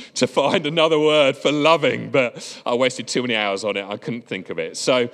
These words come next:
if you can figure out one before the end, just shout it out, and I'll amend my notes accordingly.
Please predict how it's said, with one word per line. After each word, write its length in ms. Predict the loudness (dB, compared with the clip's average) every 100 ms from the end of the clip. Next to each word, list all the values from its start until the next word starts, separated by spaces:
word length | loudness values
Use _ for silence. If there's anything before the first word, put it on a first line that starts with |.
| 0 4
if 180 | 4
you 100 | 4
can 240 | 2 0 -2
figure 360 | -2 0 2
out 160 | 2 2
one 160 | 2 0
before 320 | 0 2 4
the 160 | 4
end, 180 | 2 2
just 160 | -2 -2
shout 300 | 0 0 -2
it 120 | -2
out, 320 | 0 0 -4
and 80 | -2
I'll 200 | -2 -2
amend 420 | -2 -2 -2 -2
my 120 | -4
notes 440 | -2 -2 -4 -8 -10
accordingly. 720 | -8 -4 -2 -2 -4 -6 -8